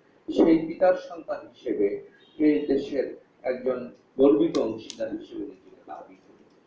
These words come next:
তারপরও যেটি বলছিলাম, বাল্যকালটি শুরু হয়েছিল সেই প্রত্যন্ত অঞ্চল থেকে, অজপাড়া গ্রাম থেকে, শিকারপুর গ্রাম। আহ, লেখাপড়া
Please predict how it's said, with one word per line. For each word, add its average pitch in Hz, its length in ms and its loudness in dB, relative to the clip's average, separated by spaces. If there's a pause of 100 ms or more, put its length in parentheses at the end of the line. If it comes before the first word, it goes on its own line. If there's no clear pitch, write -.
(200)
তারপরও 170 540 2 (100)
যেটি 170 160 2
বলছিলাম, - 680 -4 (200)
বাল্যকালটি 151 640 -2
শুরু - 200 -12
হয়েছিল 135 480 -10
সেই 127 160 -8
প্রত্যন্ত - 580 -8
অঞ্চল - 560 -10
থেকে, - 260 -14
অজপাড়া - 640 -8
গ্রাম - 320 -10
থেকে, - 300 -16 (280)
শিকারপুর - 640 -8
গ্রাম। - 180 -8 (560)
আহ, 113 480 -8
লেখাপড়া 131 800 0